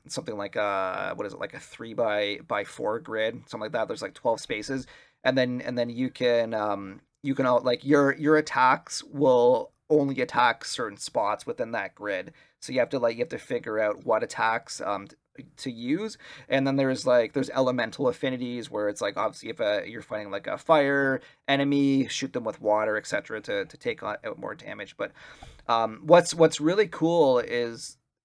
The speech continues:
you don't really have regular attacks in this game. Like, everything you do is magic based, and, um, and, and the, the magic attacks look great. Like, the, the special effects, they take up the entire screen.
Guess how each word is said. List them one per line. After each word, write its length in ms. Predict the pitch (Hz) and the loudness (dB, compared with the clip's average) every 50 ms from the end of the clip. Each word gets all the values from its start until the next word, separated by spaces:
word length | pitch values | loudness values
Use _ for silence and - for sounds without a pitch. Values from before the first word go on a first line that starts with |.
| _ _ | _ _
you 140 | 151 143 147 | 2 8 10
don't 180 | 160 175 185 | 12 10 10
really 220 | 170 175 175 175 156 | 8 4 2 2 2
have 300 | - 151 156 147 135 117 | 4 4 4 4 2 2
regular 420 | 123 117 127 127 143 143 127 127 | 2 0 2 2 0 -2 -2 -2
attacks 480 | 123 120 - 120 123 123 - - - - | -2 -2 -2 -2 -2 -2 -2 -4 -8 -12
in 80 | - | -8
this 100 | 117 101 | -8 -8
game. 260 | - - 98 98 98 95 | -8 -8 -10 -10 -8 -8
Like, 200 | 98 104 - _ | -8 -8 -6 _
everything 580 | - 131 131 131 131 147 139 135 151 139 135 131 | 0 2 2 2 2 0 0 0 -2 -2 -2 -2
you 120 | 127 127 | -4 -6
do 400 | 123 127 127 127 123 127 123 117 | -6 -4 -6 -4 -4 -4 -4 -6
is 320 | 110 - - 117 117 - - | -6 -6 -6 -6 -6 -6 -6
magic 540 | 113 110 107 107 117 - - 117 104 - - | -4 -2 0 0 0 -2 -4 -8 -12 -10 -8
based, 500 | 110 110 101 98 104 104 - - - _ - - - - - _ _ | -6 -4 -4 -4 -6 -6 -10 -12 -16 _ -20 -20 -20 -20 -20 _ _
and, 680 | - 123 120 120 117 110 113 110 107 107 107 107 104 - 117 | -2 0 2 2 2 0 0 -2 -4 -6 -8 -10 -12 -10 -4
um, 500 | - 110 107 101 101 101 98 101 101 - - | -2 0 2 2 2 2 0 -2 -4 -6 -2
and, 200 | 123 123 117 113 - | -2 -2 -2 -2 -2
and 180 | 131 123 117 | -2 -2 2
the, 260 | 123 120 120 113 110 - | 4 6 6 6 4 2
the 80 | - 123 | 0 -2
magic 420 | 120 120 113 135 160 156 156 - | 0 2 2 2 0 0 -2 -6
attacks 540 | - - - - 117 117 113 - - - - | -6 -6 -4 -2 0 0 -2 -4 -8 -14 -10
look 460 | 131 123 127 127 123 117 - - - _ _ _ _ _ _ _ | -6 0 2 4 2 2 0 -4 -14 _ _ _ _ _ _ _
great. 440 | - 117 113 113 113 113 113 107 - | -10 -6 -4 -4 -2 -2 -4 -4 -2
Like, 260 | 101 104 101 - _ | -2 -2 -2 -2 _
the, 180 | - 110 113 - | -4 -4 -4 -6
the 100 | - 117 | -8 -10
special 440 | - - - - - - - 131 120 | -6 -2 0 0 0 0 0 -2 -2
effects, 380 | 113 - - 110 110 120 - | -2 -2 0 0 0 -2 -2
they 100 | - 131 | -4 -8
take 280 | 113 - - 131 135 131 | -6 -4 -4 -4 -2 -2
up 120 | 120 - | -4 -4
the 140 | - 120 120 | -6 -8 -10
entire 420 | 113 104 - - 117 120 113 110 123 | -10 -8 -6 -4 -4 -4 -4 -4 -6
screen. 600 | - - - 113 104 101 104 113 135 160 165 | -10 -10 -10 -10 -10 -8 -8 -6 -6 -6 -6